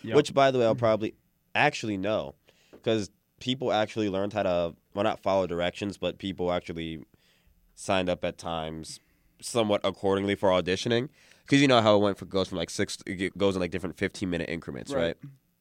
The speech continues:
Speaker 2: And so
Speaker 1: For T V auditions?
Speaker 2: Yeah.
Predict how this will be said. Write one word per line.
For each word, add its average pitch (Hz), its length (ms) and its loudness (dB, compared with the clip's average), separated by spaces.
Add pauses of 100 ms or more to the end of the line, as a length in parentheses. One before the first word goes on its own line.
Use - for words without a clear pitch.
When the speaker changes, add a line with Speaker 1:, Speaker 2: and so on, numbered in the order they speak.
(680)
Speaker 2:
And 110 160 -4
so 107 400 6
Speaker 1:
For 104 60 2
T 120 60 -8
V 120 60 -8
auditions? 165 420 -14 (100)
Speaker 2:
Yeah. 120 260 2